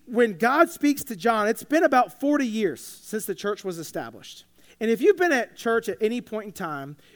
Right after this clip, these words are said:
you know that within a forty-year time frame,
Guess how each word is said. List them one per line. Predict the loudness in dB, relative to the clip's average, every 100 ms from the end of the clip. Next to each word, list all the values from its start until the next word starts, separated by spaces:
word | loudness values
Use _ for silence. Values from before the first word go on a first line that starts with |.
| -2
you | 2
know | 4 4 4 2
that | 2 0 0
within | 0 0 0 -2
a |
forty-year | -4 -2 -2 0 -2
time | -2 0 -2 -2
frame, | -6 -8 -8 -12